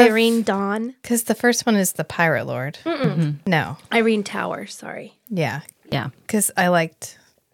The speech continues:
Speaker 2: her. And it was mostly from her point of view. Very little of it was from Selena's point of view.
Speaker 1: Yeah.
Speaker 2: Yeah. And the first one's the Pirate Lord, which I felt was just flat out ridiculous. And then the second one is that one. And then the third one is, uh, where she's in the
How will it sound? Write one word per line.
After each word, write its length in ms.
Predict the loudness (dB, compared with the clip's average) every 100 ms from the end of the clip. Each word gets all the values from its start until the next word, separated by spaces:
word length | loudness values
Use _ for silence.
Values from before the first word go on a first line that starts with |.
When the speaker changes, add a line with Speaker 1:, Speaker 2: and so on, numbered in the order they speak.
| _
Speaker 2:
her. 180 | -2 0
And 120 | 2 2
it 60 |
was 140 | 2 4
mostly 320 | 4 4 0
from 200 | 0 0
her 160 | 0
point 200 | 0 0
of 60 | 0
view. 240 | -2 -4 -4
Very 260 | 0 2
little 260 | 2 0 0
of 100 | -2
it 80 | -4
was 180 | -6
from 180 | -6 -6
Selena's 480 | -6 -6 -6 -8 -2
point 260 | 4 4 2
of 60 |
view. 180 | -8 -12 -18 _ _ _ -20 -20 -4
Speaker 1:
Yeah. 220 | 2 2 2 -12 -14 0
Speaker 2:
Yeah. 260 | 2 2 -4 2
And 280 | 6 6 6
the 60 |
first 260 | 6 4 4
one's 200 | 2 2
the 80 | -2
Pirate 360 | 2 4 4
Lord, 240 | 2 0 -2
which 160 | -4 -4
I 40 |
felt 220 | -2 -2
was 160 | -2 -4
just 360 | -4 -6 -8 -14 _ -20 -20 -16 0
flat 240 | 4 4
out 180 | 4 0
ridiculous. 800 | 0 -6 -8 -8 -8 -8 -10 -14 _ 0
And 160 | 4
then 140 | 4 4
the 80 |
second 360 | 2 2 0 -2
one 160 | -2 -2
is 160 | -2
that 240 | 0 0 -2
one. 200 | -6 -8 _ _ -20 _ _ _ 0
And 120 | 4
then 160 | 6
the 80 | 4
third 260 | 4 4 6
one 200 | 2 0
is, 600 | 0 -2 -2 -4 -6 -8 -6
uh, 120 | -4 2
where 140 | 2
she's 280 | 2 0 0
in 180 | 0 0
the 200 | -2